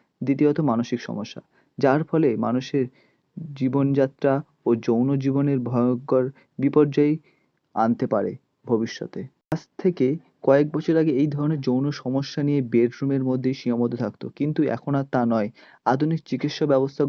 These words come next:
গবেষণা, যুগের উন্নতি ও মানুষের চিকিৎসা চিন্তাধারা পরিবর্তনের ফলে যে কোনো ধরনের যৌন সমস্যা খোলামেলা বিষয়ে আলোচনা হয়েছে। সুতরাং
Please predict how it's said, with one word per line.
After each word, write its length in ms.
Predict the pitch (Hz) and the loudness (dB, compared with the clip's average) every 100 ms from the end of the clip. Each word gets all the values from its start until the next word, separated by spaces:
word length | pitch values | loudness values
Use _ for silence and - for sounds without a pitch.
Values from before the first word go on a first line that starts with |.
| 131 | 2
গবেষণা, 480 | 117 131 - 135 139 151 _ _ - | 0 -2 -2 -2 -2 -6 _ _ -6
যুগের 300 | 131 139 151 | -2 2 2
উন্নতি 400 | 131 135 135 139 143 | 2 0 0 0 2
ও 40 | 135 | 2
মানুষের 380 | 117 127 127 143 135 | 2 0 0 -2 -2
চিকিৎসা 440 | - - 131 - 143 _ _ - | -6 -8 -8 -6 -6 _ _ -20
চিন্তাধারা 560 | - 143 143 147 147 117 107 _ _ _ | -4 -2 2 2 4 0 -2 _ _ _
পরিবর্তনের 640 | 139 139 139 139 - 143 135 | 4 4 2 0 -2 0 0
ফলে 300 | 139 123 110 - _ _ _ | 2 2 0 -4 _ _ _
যে 180 | 120 131 | -2 0
কোনো 180 | 127 156 | 0 -2
ধরনের 240 | 156 156 147 | 0 -2 0
যৌন 240 | 135 131 143 | 0 0 -2
সমস্যা 420 | 139 135 139 151 | -2 -2 -2 -4
খোলামেলা 460 | 139 135 127 131 135 | -2 0 2 2 2
বিষয়ে 360 | 123 120 135 123 | 0 -2 -2 0
আলোচনা 360 | 113 113 123 123 127 - _ | 0 -2 -2 -2 -4 -12 _
হয়েছে। 340 | - 113 107 - 135 _ - - | -2 -2 -2 -10 -12 _ -20 -12
সুতরাং 340 | - 147 170 | -4 2 2